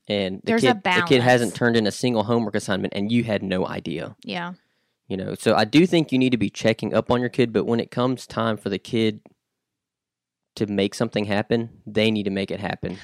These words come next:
Speaker 2: Well, because
Speaker 1: not
Speaker 2: high school
Speaker 1: you.
Speaker 2: is a time when these kids are, like,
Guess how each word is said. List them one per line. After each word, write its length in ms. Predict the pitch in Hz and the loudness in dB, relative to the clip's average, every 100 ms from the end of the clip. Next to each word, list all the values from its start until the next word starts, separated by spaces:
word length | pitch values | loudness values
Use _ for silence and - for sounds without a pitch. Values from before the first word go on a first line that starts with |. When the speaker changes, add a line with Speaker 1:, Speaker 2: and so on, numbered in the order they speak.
| - | -2
Speaker 2:
Well, 140 | 285 | 0
because 340 | 294 285 277 233 | 2 2 0 0
Speaker 1:
not 160 | 107 | -2
Speaker 2:
high 160 | 208 285 | 2 2
school 180 | 381 370 | 2 2
Speaker 1:
you. 40 | |
Speaker 2:
is 80 | 339 | 2
a 60 | 247 | 0
time 440 | 233 226 220 220 - | 0 0 0 -4 -4
when 380 | 214 208 196 - | -2 -2 -4 -6
these 300 | 196 247 302 | -2 -2 -2
kids 260 | - 359 302 | -2 -2 -2
are, 220 | 262 214 - - | -2 -4 -8 -4
like, 300 | 220 196 | -2 -2